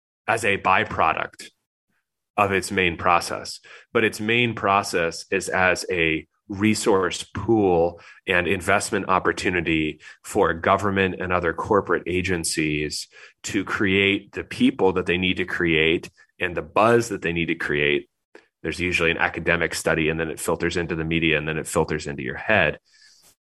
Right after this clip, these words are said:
that they need for their security, knowledge, and extension. That's what it's for. Academia does not exist. Those institutions don't exist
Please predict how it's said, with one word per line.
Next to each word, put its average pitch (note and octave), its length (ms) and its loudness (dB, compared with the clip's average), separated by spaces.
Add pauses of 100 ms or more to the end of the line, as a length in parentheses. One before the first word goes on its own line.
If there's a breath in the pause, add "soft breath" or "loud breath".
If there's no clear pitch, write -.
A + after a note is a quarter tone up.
(520)
that G#2+ 200 0
they G#2+ 160 2
need G#2+ 340 2
for F#2 180 0
their F2+ 160 0
security, E2+ 800 0
knowledge, E2 840 0
and E2 180 -2
extension. - 600 -6 (120)
That's A#2 180 2
what G#2+ 100 0
it's E2 120 -2
for. - 400 -6 (340 loud breath)
Academia G2+ 600 2
does E2 240 -4
not F2 200 2
exist. E2+ 440 2
Those E2+ 160 0
institutions E2+ 680 -4
don't F#2 300 2
exist E2+ 680 0